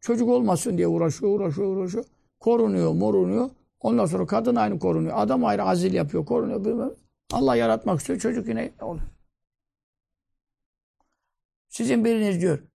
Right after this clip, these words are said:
suyunu kayanın üstüne bıraksa, menisini. Kaya, kaya, kaya.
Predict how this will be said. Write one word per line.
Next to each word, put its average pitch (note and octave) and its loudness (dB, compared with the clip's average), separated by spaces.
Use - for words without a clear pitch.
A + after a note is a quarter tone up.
suyunu A3 0
kayanın G#3+ 0
üstüne A3 -2
bıraksa, F3 -2
menisini. D#3+ 0
Kaya, - -2
kaya, B3+ 2
kaya. A#3 0